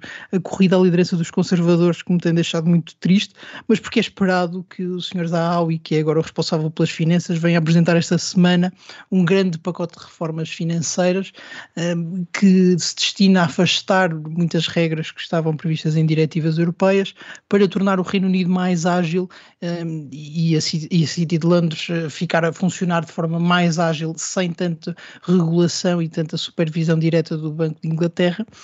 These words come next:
E parece-me que este assunto é importante não pela questão técnica de saber o que é que as seguradoras podem fazer ou de quais é que são os, os melhores rácios legais, mas porque durante muito tempo se esqueceu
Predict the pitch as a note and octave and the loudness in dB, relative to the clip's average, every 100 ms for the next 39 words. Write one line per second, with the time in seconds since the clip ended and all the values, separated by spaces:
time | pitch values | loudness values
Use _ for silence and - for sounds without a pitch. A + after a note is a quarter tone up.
0 | - - F#3+ B3 B3 A#3+ A#3+ - - G#3 | -12 0 4 4 4 4 2 -2 -8 -4
1 | G#3 G#3 F3+ - E3+ F#3 F3+ E3 E3+ D#3+ | 0 0 -2 -4 -4 -2 -4 -8 -8 -8
2 | - E3+ D#3 E3+ D#3+ E3+ D3+ D#3 - D#3+ | -6 -8 -6 -6 -2 -4 -4 -6 -6 -4
3 | D#3+ D#3 - E3 E3 - D#3+ D#3 D#3 D#3 | -2 -2 -4 -6 -6 -2 0 2 2 -2
4 | - E3 D#3+ - D#3 D3 D#3+ D#3+ - - | -2 -2 -2 -2 -4 0 0 -2 -6 -6
5 | - E3+ - F3+ F3 E3+ - F3+ E3+ - | 0 0 2 2 4 2 0 -2 -4 -6
6 | G3+ F3 E3 F3 E3+ D3+ - D#3+ - E3+ | -6 -4 0 2 2 0 -2 -4 -2 0
7 | E3+ E3+ E3+ F3+ - - - - A#3 - | 2 2 2 0 -6 -16 -10 0 0 2
8 | A#3 - A3 G#3+ B3 F#3+ A3+ - - G#3+ | -2 -2 2 6 6 6 4 2 0 -2
9 | G#3 - - - - - E3 D#3 | -2 -6 -4 -2 -2 -4 -6 -8